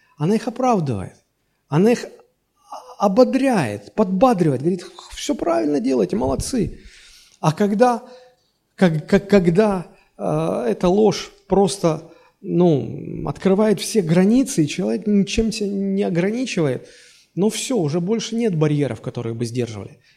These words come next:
И человек падает в... Как это здесь-то написано,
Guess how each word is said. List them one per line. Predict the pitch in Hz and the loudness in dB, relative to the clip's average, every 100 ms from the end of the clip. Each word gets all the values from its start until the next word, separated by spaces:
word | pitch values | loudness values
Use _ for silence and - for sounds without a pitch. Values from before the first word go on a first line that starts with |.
| - | -10
И | |
человек | - 180 175 - | -2 0 -2 -2
падает | 202 196 185 170 - - _ _ | 0 2 0 -2 -4 -20 _ _
в... | 131 143 143 135 - - - - - - - _ _ _ _ _ _ | -4 2 2 2 -4 -16 -20 -20 -20 -20 -20 _ _ _ _ _ _
Как | 170 156 | -2 0
это | 170 | 0
здесь-то | 156 165 156 170 | 0 0 0 -2
написано, | 170 180 - 135 113 | 0 0 2 0 0